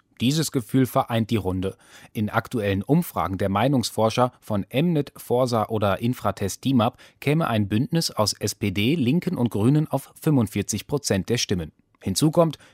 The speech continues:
ökosoziale und damit klassische Mitte-Links-Themen dominieren zurzeit den öffentlichen Diskurs. Repräsentativ dafür die Debatten über Kohleausstieg und C O zwei Steuer, die Grundrente oder explodierende Mieten,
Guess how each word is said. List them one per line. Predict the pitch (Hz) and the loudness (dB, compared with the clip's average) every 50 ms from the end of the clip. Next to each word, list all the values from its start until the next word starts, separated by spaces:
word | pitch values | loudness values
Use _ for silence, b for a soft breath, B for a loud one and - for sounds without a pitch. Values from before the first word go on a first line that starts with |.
| b b _ - | b b _ -2
ökosoziale | 135 160 - 202 180 123 113 101 - - - 104 104 120 147 147 139 - | -2 0 2 2 2 2 0 -2 -2 -2 0 0 2 2 2 2 0 0
und | - 123 101 - 110 | 0 -2 0 2 0
damit | 98 95 95 92 - - - - | 0 2 0 -2 -6 -10 -16 -10
klassische | - - 123 147 - - 127 - - 110 | -6 -4 0 0 0 0 2 0 2 4
Mitte-Links-Themen | 107 117 123 - 127 110 107 127 160 156 - - - 107 110 120 135 B B B B | 4 4 4 2 2 2 4 4 2 2 0 0 0 2 4 2 2 B B B B
dominieren | - 135 135 143 147 143 143 147 143 120 117 101 | 0 4 4 6 6 6 6 4 4 2 0 0
zurzeit | - - 98 - - 95 95 95 - | -2 -4 -4 -2 -2 -2 0 0 2
den | 110 113 | 0 2
öffentlichen | - - 104 - 110 98 98 95 - - 104 | 2 0 0 0 -2 -2 -2 -2 -2 -2 0
Diskurs. | 110 127 - - - 117 90 - - - - _ _ _ _ _ - | 0 -2 -2 -2 -2 -2 -2 -2 -4 -10 -12 _ _ _ _ _ -4
Repräsentativ | 107 110 107 - 117 107 101 113 110 - 110 101 - 160 151 - | -2 -2 0 0 0 2 2 2 2 2 0 0 0 -2 0 2
dafür | - 147 - - 139 139 135 123 B B B B B B - | 2 2 4 4 4 4 4 4 B B B B B B -4
die | 151 | 0
Debatten | 143 139 127 - 120 120 - 131 113 | 2 2 2 2 0 2 2 0 0
über | - 120 101 101 92 | 0 0 0 0 -2
Kohleausstieg | - - 147 151 143 123 107 - 113 117 - - - 107 - - | 0 2 4 4 6 4 4 4 2 0 0 -2 -4 -4 -2 -2
und | 107 101 - | -2 -2 0
C | - 120 110 | 0 0 0
O | 101 | 0
zwei | - - - 131 139 | 0 0 2 2 2
Steuer, | 131 - - 123 113 107 107 113 107 b b b _ | 2 2 2 2 4 4 4 2 0 b b b _
die | - - | -14 -10
Grundrente | - - 113 139 139 - 131 123 120 110 117 117 110 b b b b | -2 2 2 2 4 4 4 4 4 4 4 2 2 b b b b
oder | - - 131 139 131 - | -4 -2 0 0 0 0
explodierende | 120 113 - - - 131 120 104 117 143 147 147 139 117 120 | -2 -4 -6 -2 0 0 2 4 4 4 4 4 4 4 6
Mieten, | 113 120 120 127 - - 113 107 104 | 6 6 6 4 4 2 2 2 2